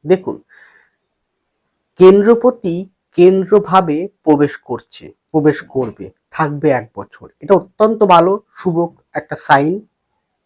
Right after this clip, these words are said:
এদিকে আপনাদের একাদশে মঙ্গল অবস্থান রয়েছে। এই মঙ্গল দ্বাদশে এবং মঙ্গল দৃষ্টি করছে আপনাদের দ্বিতীয় ভাবে।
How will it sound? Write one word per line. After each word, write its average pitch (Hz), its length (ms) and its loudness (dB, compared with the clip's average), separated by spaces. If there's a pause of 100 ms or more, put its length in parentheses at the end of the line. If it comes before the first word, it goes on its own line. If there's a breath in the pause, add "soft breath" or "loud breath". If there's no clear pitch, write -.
(600 soft breath)
এদিকে 196 460 2 (1700 soft breath)
আপনাদের 208 420 2 (180)
একাদশে 196 600 0 (200)
মঙ্গল 160 460 4
অবস্থান 165 480 -4 (120)
রয়েছে। - 400 -18
এই 170 160 2
মঙ্গল 202 340 2
দ্বাদশে 139 480 -4 (260)
এবং 196 160 0 (360)
মঙ্গল 190 440 2 (200)
দৃষ্টি - 300 -16 (100)
করছে - 400 -8 (320)
আপনাদের 160 460 -6
দ্বিতীয় 147 460 -6
ভাবে। 92 360 -14